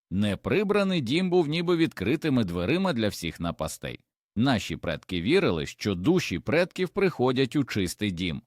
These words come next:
а брудний їх ображає. Наслідки. Хвороби, сварки, проникнення злих духів,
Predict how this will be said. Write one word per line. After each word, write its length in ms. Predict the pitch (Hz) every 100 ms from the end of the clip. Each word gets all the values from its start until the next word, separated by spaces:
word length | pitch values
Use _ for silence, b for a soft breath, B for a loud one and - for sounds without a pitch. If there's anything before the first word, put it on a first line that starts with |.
| -
а 180 | 104 80
брудний 680 | 85 160 202 131 78 58 _ -
їх 340 | 85 92 90 92
ображає. 720 | 85 123 131 147 120 65 - _ _ _ -
Наслідки. 800 | 135 190 123 73 64 - 62 52 _ _ _ _ _ _ -
Хвороби, 720 | 190 202 220 202 104 76 - -
сварки, 720 | - 104 98 127 151 170 160 _
проникнення 800 | - 120 113 202 214 208 202 190
злих 300 | 104 113 110
духів, 400 | 90 85 - 60